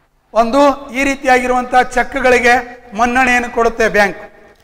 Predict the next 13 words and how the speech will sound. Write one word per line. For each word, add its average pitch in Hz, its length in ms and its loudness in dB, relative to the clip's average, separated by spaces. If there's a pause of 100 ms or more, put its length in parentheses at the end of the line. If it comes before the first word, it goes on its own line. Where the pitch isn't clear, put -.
(120)
ಈ 233 140 -6
ಮಾದರಿ 240 460 4
ಇರುವಂಥ 233 260 0 (200)
ಚೆಕ್ಗಳನ್ನು, 233 600 0 (1200)
ಈ 240 160 -2
ಮಾದರಿ 240 500 4
ಇರುವಂಥ 240 320 0 (680)
ಚೆಕ್ಗಳಿಗೆ 254 580 2 (140)
ಮನ್ನಣೆಯನ್ನು 247 600 0
ನೀಡುತ್ತೆ. 226 380 0 (1120)
ಯಾವ 214 280 4 (160)
ವ್ಯಕ್ತಿ 277 340 -2 (420)
ಬ್ಯಾಂಕಿನಲ್ಲಿ 262 680 2